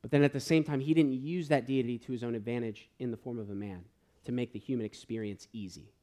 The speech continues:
Jesus' human experience was just as torturous as y-, yours and mine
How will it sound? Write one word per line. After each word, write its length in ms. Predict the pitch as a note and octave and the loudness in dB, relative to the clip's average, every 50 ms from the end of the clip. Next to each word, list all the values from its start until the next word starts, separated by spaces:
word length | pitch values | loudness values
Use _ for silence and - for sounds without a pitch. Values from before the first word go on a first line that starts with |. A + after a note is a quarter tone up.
| _ _ _ _ _ _ _ _ _ _ _ _ _ _ _ _ _ _ _ _ _ _ _ _ _ _ _ | _ _ _ _ _ _ _ _ _ _ _ _ _ _ _ _ _ _ _ _ _ _ _ _ _ _ _
Jesus' 460 | - B2+ C3+ C#3 C#3+ C#3+ C#3 C#3+ B2+ | -2 0 0 0 0 -2 -4 -6 -6
human 280 | - - C3+ B2+ A#2 A2 | -4 -2 -2 0 0 0
experience 520 | G#2+ - - - - A#2 A#2 A2+ A2 - | -2 -6 -6 -6 -4 -2 -2 -2 -4 -6
was 120 | - G#2 F#2+ | -8 -12 -10
just 240 | G#2 A#2+ B2+ - - | -8 -8 -8 -8 -10
as 140 | C3+ - | -12 -12
torturous 580 | - - - C3+ B2+ - - G#2 F#2 E2+ - - | -12 -10 -10 -8 -10 -10 -10 -12 -12 -12 -14 -16
as 120 | F2+ - | -16 -12
y-, 120 | - G#2+ - - | -12 -12 -10 -10
yours 280 | G2+ G#2+ G#2+ A2 - | -8 -8 -8 -8 -8
and 80 | G#2+ G2 | -10 -10
mine 200 | G#2 G#2 G#2 | -10 -10 -12